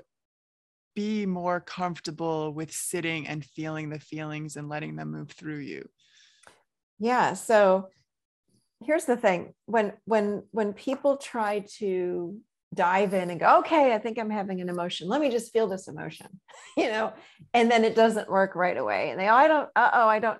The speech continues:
Speaker 2: I don't know what I'm feeling. I'm not doing it right." And then we go into judgment. Start out instead getting curious. This is what we do from our adult chair. Get curious around what the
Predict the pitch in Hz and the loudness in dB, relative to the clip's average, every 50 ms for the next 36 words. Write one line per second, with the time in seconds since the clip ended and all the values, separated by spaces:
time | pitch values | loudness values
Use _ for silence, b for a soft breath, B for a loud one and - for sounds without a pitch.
0 | 160 147 196 214 226 226 226 226 220 220 220 220 214 208 220 - 269 269 269 247 | -4 -4 -4 -2 -2 -2 -2 -2 -2 -2 -2 -2 -4 -8 -10 -10 -8 -8 -6 -6
1 | 240 226 214 214 226 220 214 208 196 - - 214 220 226 208 - 202 240 240 240 | -6 -6 -4 -4 -4 -4 -6 -8 -8 -6 -4 -2 0 0 0 0 0 0 2 2
2 | 240 226 226 - - 196 196 196 196 202 208 208 208 214 202 196 170 196 190 175 | 2 0 0 0 -2 -2 0 -2 -2 0 0 0 0 0 0 0 0 0 0 -2
3 | 175 175 165 - - _ _ _ _ _ _ _ _ _ _ _ _ _ _ - | -2 -4 -10 -14 -14 _ _ _ _ _ _ _ _ _ _ _ _ _ _ -14
4 | - - - - 269 254 294 330 349 320 214 180 180 - - 202 185 185 - - | -12 -12 -6 -4 -2 -2 0 0 2 2 2 2 2 0 -2 -4 -6 -6 -6 -4
5 | - 170 147 123 98 95 - - _ _ _ _ _ _ _ _ _ _ _ _ | 0 0 0 2 0 -2 -8 -14 _ _ _ _ _ _ _ _ _ _ _ _
6 | _ _ _ - 185 220 226 233 262 262 254 - - - - - 240 202 175 165 | _ _ _ -2 2 2 2 4 2 -2 -4 -6 -10 -12 -4 0 2 2 2 2
7 | - - 156 - 226 226 - 269 - 285 - - 233 202 214 202 - - 185 175 | 0 -2 -2 -4 -4 -4 -4 -2 0 0 0 0 0 0 0 -2 -2 -4 -4 -4
8 | 180 165 175 165 165 - - 185 147 - - - - _ _ - 165 226 247 302 | -2 0 2 0 0 0 -2 -4 -4 -4 -4 -8 -14 _ _ -6 0 2 2 2
9 | - - - - - - 370 392 381 302 170 135 - - 202 220 - - - _ | 2 0 -6 -16 -10 -6 -4 -2 -2 -2 -2 -2 -4 -6 -8 -10 -12 -18 -20 _
10 | _ _ _ _ _ _ _ _ _ _ _ _ _ _ _ _ _ _ - 214 | _ _ _ _ _ _ _ _ _ _ _ _ _ _ _ _ _ _ -10 -8
11 | 208 190 233 214 214 202 190 175 165 202 233 247 - - 269 277 | -4 -2 0 0 0 -2 -2 -4 -2 -2 -2 -2 -2 -4 -4 -4